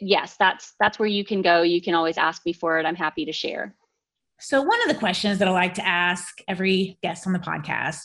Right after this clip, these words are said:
Speaker 2: is, if you could give one piece of advice to young family lawyers, what would it be?
Speaker 1: Um, I would say find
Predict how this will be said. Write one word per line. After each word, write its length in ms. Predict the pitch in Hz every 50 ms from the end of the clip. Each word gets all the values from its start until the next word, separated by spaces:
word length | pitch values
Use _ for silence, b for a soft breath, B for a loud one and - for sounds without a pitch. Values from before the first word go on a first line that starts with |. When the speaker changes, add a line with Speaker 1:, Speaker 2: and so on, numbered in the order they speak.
| -
Speaker 2:
is, 440 | - 160 151 127 123 123 151 151 - -
if 120 | 196 196
you 120 | 240 262 269
could 160 | - 311 208
give 260 | 220 202 170 165 175
one 300 | 175 190 190 202 220 220
piece 240 | 233 240 233 226 -
of 80 | 254 240
advice 640 | 240 196 180 185 175 175 165 170 175 175 - - -
to 100 | - 180
young 300 | 170 170 160 160 175 180
family 340 | 180 175 160 160 160 160 165
lawyers, 600 | 156 - - - - - - 143 151 - - - _ _
what 160 | 156 156 -
would 100 | 127 123
it 140 | 131 - -
be? 320 | 80 76 85 180 - _ _ _ _ _ _ _ _ _ _ _ _ _ _ _ _ _ _ _ _ _ _ _ _ _ _ _ _ _ _ _ _ _ -
Speaker 1:
Um, 360 | 262 262 262 262 254 254 254 247 214 - _ _ _ _ -
I 120 | 277 370
would 240 | 466 494 480 480 - -
say 220 | 269 254 247 247
find 600 | 240 - - 220 220 240 277 311 330 330 330 320